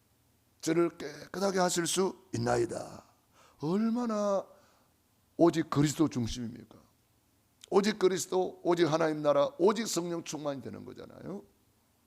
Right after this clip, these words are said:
그게 벌써 응답받는 사람은 다릅니다. 응답받는 사람은 달라요. 예수님이 즉시 역사하시잖아요. 예수님을 주인으로 모실 때에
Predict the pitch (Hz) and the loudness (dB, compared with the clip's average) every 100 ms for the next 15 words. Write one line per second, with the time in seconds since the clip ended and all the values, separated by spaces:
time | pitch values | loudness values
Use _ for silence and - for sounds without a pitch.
0 | _ _ _ _ _ - 226 233 170 175 | _ _ _ _ _ -4 4 4 4 2
1 | 208 180 196 220 214 196 190 165 175 247 | 4 4 4 4 4 2 0 2 0 -2
2 | 220 - _ _ _ _ - 123 160 208 | -6 -10 _ _ _ _ -8 0 2 2
3 | 247 226 139 110 - _ _ _ _ _ | 4 4 2 -2 -14 _ _ _ _ _
4 | _ _ _ _ _ _ _ _ _ _ | _ _ _ _ _ _ _ _ _ _
5 | _ - 160 214 226 202 202 180 185 190 | _ -4 4 4 6 2 2 2 2 0
6 | 165 160 202 190 147 120 - _ _ _ | 2 2 4 2 2 -2 -10 _ _ _
7 | _ _ _ _ _ _ _ _ _ - | _ _ _ _ _ _ _ _ _ 0
8 | 226 208 247 233 214 240 - 269 254 254 | 2 4 4 4 4 2 2 2 2 2
9 | - 214 208 226 196 160 147 - _ _ | 2 0 0 -6 -6 -8 -12 -18 _ _
10 | _ - _ _ _ 147 220 233 233 233 | _ -20 _ _ _ 4 4 6 4 4
11 | 226 - 202 247 247 240 233 202 214 214 | 2 4 6 8 8 6 4 2 0 0
12 | 175 117 62 | -2 -2 -8